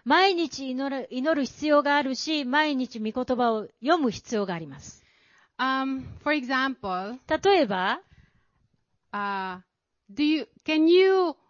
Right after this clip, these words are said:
Speaker 2: finish the day without talking to your husband or your children?
Speaker 1: 皆さん、
Speaker 2: Have you tried that?
Speaker 1: 皆さん、自分のご主人とか、自分の子供、えー、と、全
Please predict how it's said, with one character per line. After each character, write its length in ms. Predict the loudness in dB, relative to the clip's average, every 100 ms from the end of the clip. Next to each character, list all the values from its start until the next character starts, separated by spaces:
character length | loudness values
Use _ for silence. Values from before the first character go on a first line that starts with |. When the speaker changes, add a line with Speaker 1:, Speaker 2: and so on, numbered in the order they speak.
| _ _
Speaker 2:
finish 500 | -4 0 0 -2 -6
the 80 | -8
day 580 | -6 -6 -4 -4 -4 -8 _ _ _ _ -8
without 460 | -6 -2 -2 -2 -4 _
talking 500 | 0 0 0 -6 -4
to 120 | -4
your 180 | -2 -2
husband 720 | -2 -6 -6 -10 -8 -8 -8
or 160 | -6 -4
your 220 | -4 -8
children? 580 | -8 -8 -8 -8 -10 -12 _ _ -10
Speaker 1:
皆 240 | -6 -4
さ 300 | -2 0 -2
ん、 40 | -2
Speaker 2:
Have 120 | 2 2
you 60 |
tried 360 | 4 6 4 4
that? 320 | 4 4 0 _ -20 _ _ -10
Speaker 1:
皆 240 | -4 -2
さ 160 | 0 -2
ん、 40 |
自 160 | -2 -4
分 220 | -4 -4
の 160 | -4 -4 -12 -12 2
ご 160 | 2
主 180 | 4 0
人 320 | 2 0 -2
と 160 | -4 -4
か、 280 | 0 0 0
自 200 | -4 -6
分 300 | -4 -4 -4
の 120 | -6
子 220 | -2 2
供、 540 | 4 4 4 4 4 0 _ -20 -10
え 600 | -2 0 2 0 0 -4 -10 _ _ _ _ -20
ー、 60 | -2
と、 280 | 6 6 4 _ _ _ _ _ _
全 160 | -2